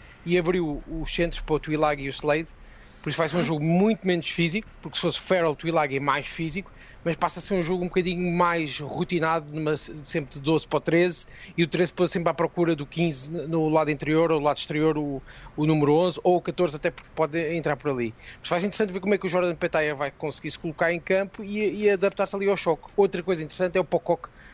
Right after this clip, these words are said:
que aparece, eh, na, na camisola número seis, e isto é sobretudo para maniatar ou para controlar por completo o lado fechado da, da, da formação ordenada da Inglaterra.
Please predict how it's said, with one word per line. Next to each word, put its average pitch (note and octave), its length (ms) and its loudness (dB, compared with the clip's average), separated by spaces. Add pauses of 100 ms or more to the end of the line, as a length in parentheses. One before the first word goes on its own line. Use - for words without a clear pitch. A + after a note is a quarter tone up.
(120)
que F#3 80 2
aparece, E3+ 640 0
eh, C#3+ 100 -4
na, D3+ 600 0
na D3 40 -2
camisola C3+ 320 0
número C3+ 220 -4
seis, D#3 480 -2 (380)
e E3+ 100 2
isto E3+ 160 0
é F3+ 100 4
sobretudo F#3+ 880 -2 (520)
para F3+ 280 4
maniatar F3+ 640 0
ou E3 60 0
para E3 300 -2
controlar F3 540 2
por E3 140 -16
completo F3 600 0
o F#3 60 -6
lado E3 260 2
fechado D3 540 -2
da, D3+ 320 -2
da, C#3+ 300 -2
da D3 80 -4
formação D#3 400 0
ordenada D3 560 2
da C3+ 100 -2
Inglaterra. D3+ 560 0